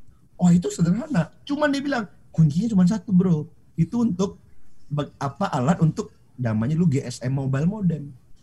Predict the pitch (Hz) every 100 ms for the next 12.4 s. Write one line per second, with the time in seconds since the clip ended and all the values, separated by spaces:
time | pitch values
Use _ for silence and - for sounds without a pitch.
0 | - - 180 180 175 180 208 226 208 196
1 | 175 165 - - - - - - - 165
2 | 156 175 247 262 202 127 127 - 233 247
3 | 233 - - - 175 175 175 202 226 208
4 | 214 214 214 233 233 - 190 196 170 -
5 | - - - 131 139 269 311 - _ 180
6 | 185 175 294 294 262 208 175 156 247 -
7 | 214 233 285 294 285 277 - - - 165
8 | 240 302 262 185 175 165 147 262 180 208
9 | - 220 262 - - - - 196 - 254
10 | 240 190 170 156 131 - 160 180 175 170
11 | 170 156 151 160 170 170 175 202 175 160
12 | 160 170 165 -